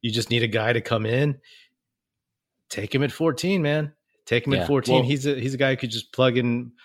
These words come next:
Speaker 1: plug and play. And if he is, I didn't look at his, uh, combine stats or measurements, but, like, I think he was previously listed at six five, six six. So
Speaker 2: Yeah, yeah. He's
Speaker 1: that's
Speaker 2: a big
Speaker 1: good.
Speaker 2: dude.
Speaker 1: And
Speaker 2: I mean, you know, Hollinger for,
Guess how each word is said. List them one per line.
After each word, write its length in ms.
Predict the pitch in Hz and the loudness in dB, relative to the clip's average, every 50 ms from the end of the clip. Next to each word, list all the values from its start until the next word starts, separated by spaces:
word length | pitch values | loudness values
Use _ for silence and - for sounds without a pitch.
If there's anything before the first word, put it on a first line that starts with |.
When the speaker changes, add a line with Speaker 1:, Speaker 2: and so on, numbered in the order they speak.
| - _ _ - | -20 _ _ 0
Speaker 1:
plug 180 | 131 131 120 | 2 4 4
and 80 | 127 117 | 4 2
play. 200 | - 127 131 131 | 4 2 2 4
And 80 | 131 | 2
if 80 | 127 - | 2 2
he 180 | 127 113 120 143 | 2 2 4 4
is, 380 | 170 185 180 156 - - - - | 4 2 2 -2 -6 -8 -6 -4
I 60 | 123 | -2
didn't 160 | 127 143 139 | -2 0 0
look 160 | 135 131 - | 0 0 0
at 80 | 135 127 | 0 0
his, 180 | 120 110 104 | 0 0 0
uh, 240 | 110 110 104 104 101 98 - | -2 -2 -2 -2 -4 -6 -8
combine 540 | - - 123 135 135 123 120 107 98 98 90 | -4 -2 0 0 0 0 0 0 -2 -4 -6
stats 480 | - - 107 101 104 107 - - - - - - - - _ - | -6 -4 -4 -4 -4 -4 -6 -10 -14 -14 -20 -20 -20 -18 _ -6
or 100 | 113 107 | -4 -2
measurements, 520 | 107 113 127 127 - 113 104 101 101 95 | 0 0 0 0 0 0 -2 -2 -4 -6
but, 180 | - - 107 95 | -6 -8 -8 -6
like, 220 | 98 95 92 - | -6 -6 -6 -8
I 40 | 90 | -10
think 200 | 87 - 160 156 | -8 -6 -6 -6
he 160 | - - 135 | -4 -4 -4
was 240 | 123 107 101 92 90 _ _ _ _ _ _ _ _ _ _ | -2 -4 -6 -8 -10 _ _ _ _ _ _ _ _ _ _
previously 420 | - 127 143 156 139 101 104 101 98 | -2 -2 -2 -2 -2 -6 -6 -8 -6
listed 300 | 95 101 92 - 101 90 | -6 -8 -8 -8 -10 -12
at 100 | 85 - | -12 -14
six 360 | _ - - - - 107 - - | _ -14 -14 -12 -12 -12 -12 -10
five, 200 | - 101 92 - | -8 -8 -8 -8
six 200 | - 92 - - | -8 -10 -8 -6
six. 360 | 117 123 113 - - - - _ _ _ _ _ _ _ _ _ _ | -4 -4 -4 -6 -8 -14 -16 _ _ _ _ _ _ _ _ _ _
So 540 | - - 101 87 87 85 87 85 85 82 _ _ _ _ - | -12 -8 -8 -6 -6 -6 -8 -10 -10 -14 _ _ _ _ -14
Speaker 2:
Yeah, 80 | 85 | -14
yeah. 100 | 71 69 - _ - | -14 -14 -16 _ -12
He's 120 | 92 90 | -6 -2
Speaker 1:
that's 160 | 131 160 156 | -2 -2 -2
Speaker 2:
a 40 | 202 | 0
big 220 | 185 170 120 147 | 2 2 2 2
Speaker 1:
good. 60 | 139 131 | 0 -2
Speaker 2:
dude. 280 | 98 98 98 78 - _ - | -4 -6 -6 -6 -8 _ -4
Speaker 1:
And 300 | 156 151 170 175 135 127 - | 0 2 2 2 0 -8 -8
Speaker 2:
I 60 | 117 113 | -6 -2
mean, 360 | 123 127 123 120 120 120 - _ | 0 0 0 0 0 -2 -4 _
you 140 | - 127 131 | -6 -4 -2
know, 180 | 120 101 90 87 | 0 0 0 0
Hollinger 840 | - 113 107 117 117 117 117 110 117 110 107 104 101 101 98 95 | 2 2 2 2 0 -2 -2 0 0 0 2 2 0 -2 -2 -6
for, 460 | - - 117 107 98 95 92 90 - | -6 -4 -2 0 0 0 -2 -2 -6